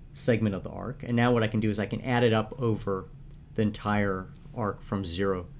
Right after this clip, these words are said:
to pi over two. So if we do that, then we're looking at the integral from zero to pi over two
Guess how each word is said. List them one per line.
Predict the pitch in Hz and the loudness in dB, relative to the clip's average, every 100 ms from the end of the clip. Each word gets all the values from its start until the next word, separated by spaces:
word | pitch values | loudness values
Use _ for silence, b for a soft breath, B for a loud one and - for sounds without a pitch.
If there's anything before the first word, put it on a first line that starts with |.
| - | -10
to | - | -8
pi | - 90 | -6 -6
over | 87 - | -6 -10
two. | - - | -10 -12
So | - 117 98 95 | -2 0 0 -4
if | 117 - | -6 -2
we | 107 - - B B B B - | -2 -2 -12 B B B B -10
do | - 104 | -4 0
that, | 160 151 131 - 120 | 4 4 2 -2 0
then | 110 | 4
we're | 110 | 4
looking | 110 113 104 | 4 2 0
at | - | -2
the | - | -2
integral | 160 202 135 107 208 - - - - - - - - - | 2 4 4 2 0 -6 -14 -16 -16 -16 -16 -16 -18 -4
from | 107 98 | -2 0
zero | 107 104 101 107 - | 2 4 2 -2 -8
to | - | -8
pi | - 98 | -4 -4
over | 95 92 | -4 -8
two | - 190 135 | 2 4 4